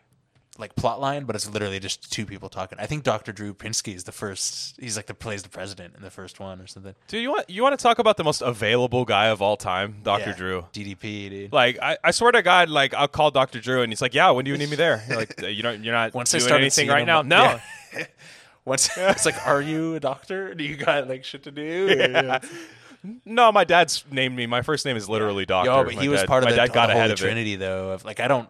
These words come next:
Speaker 1: I'm, I'm not a hater of D D P, but fucking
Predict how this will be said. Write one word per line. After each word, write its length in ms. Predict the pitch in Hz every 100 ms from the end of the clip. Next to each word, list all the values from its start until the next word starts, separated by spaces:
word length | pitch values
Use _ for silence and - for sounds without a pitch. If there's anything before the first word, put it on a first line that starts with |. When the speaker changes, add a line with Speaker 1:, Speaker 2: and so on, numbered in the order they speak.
| -
Speaker 1:
I'm, 180 | 127 127 _ - _ -
I'm 100 | 131
not 140 | 113
a 20 |
hater 460 | 98 104 95 90 98
of 240 | 110 95 - - _ _ _
D 100 | -
D 120 | 95 95
P, 300 | 107 101 92
but 340 | 98 92 -
fucking 400 | - 98 98 92